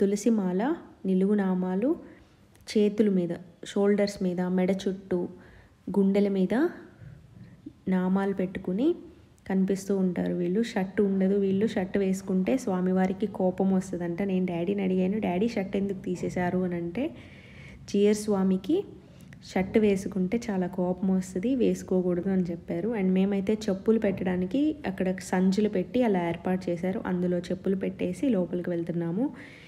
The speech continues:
ఎవరు ఎంటర్ అయినా కూడా ఇక్కడ చెప్పులు లేకుండానే నడవాలి. ఇక్కడ చుట్టూ కనిపిస్తున్న పాకలు కనిపిస్తున్నాయి కదా, ఈ పాకలన్నీ కూడా నూట ఎనిమిది యజ్ఞశాలలు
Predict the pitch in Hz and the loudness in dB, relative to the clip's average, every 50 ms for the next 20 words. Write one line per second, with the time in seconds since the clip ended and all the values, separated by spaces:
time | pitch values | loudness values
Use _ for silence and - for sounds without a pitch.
0 | - - - - - 196 190 185 185 180 220 240 262 233 202 190 196 185 190 190 | -20 -20 -16 -10 -2 2 2 4 4 6 6 6 8 6 6 4 2 2 2 2
1 | 190 185 185 185 185 185 180 180 185 226 247 220 202 - 185 208 - - 196 185 | 2 2 2 2 2 2 2 0 0 2 0 0 0 0 -2 -4 -2 -4 -8 -6
2 | - - 190 190 185 180 175 175 185 175 170 170 170 175 214 285 269 196 170 165 | 0 2 2 2 4 2 0 -2 -2 -4 -2 -2 -2 0 2 2 2 2 0 0
3 | 170 165 165 165 160 190 262 349 - - - - - - - - - - - - | -2 -2 -2 -2 0 0 0 0 -2 -4 -14 -20 -20 -20 -20 -20 -20 -20 -20 -20
4 | - - - - - - - - - - - - - 208 - 233 214 196 226 214 | -20 -20 -20 -20 -20 -20 -20 -20 -20 -20 -8 -4 -4 0 2 2 4 4 2 0
5 | - - - - 254 247 240 208 202 185 202 196 196 - - 190 202 214 190 - | 0 2 2 2 4 4 4 2 2 2 0 -2 -2 -2 0 0 0 0 -2 -4
6 | - 190 185 190 190 190 240 233 220 220 208 202 190 196 190 190 - 196 185 185 | -2 0 0 0 2 4 4 4 4 4 2 0 0 -2 -4 -4 -4 -2 -2 0
7 | 185 185 185 240 285 320 - - - - - - - - - - - _ - - | 0 0 0 -2 -4 -4 -8 -14 -20 -20 -20 -20 -20 -20 -20 -20 -20 _ -20 -20
8 | - - _ _ _ _ - 208 202 202 - 185 180 180 190 - 208 208 190 185 | -20 -20 _ _ _ _ -2 -2 0 0 0 0 0 0 2 4 4 4 4 4
9 | 185 190 196 214 226 233 226 226 190 175 170 180 240 302 339 - - 214 208 214 | 4 4 4 6 4 4 4 2 2 2 2 2 2 0 0 0 2 2 4 4
10 | 214 226 233 226 214 190 180 170 175 180 269 370 - - - - - - 185 196 | 4 4 4 4 4 4 2 0 2 2 0 0 0 -4 -14 -14 -8 -2 2 2
11 | 180 160 175 196 208 233 233 - 185 175 175 170 165 170 190 247 320 | 2 2 2 2 2 2 2 0 -4 -4 -2 -2 -2 0 2 2 0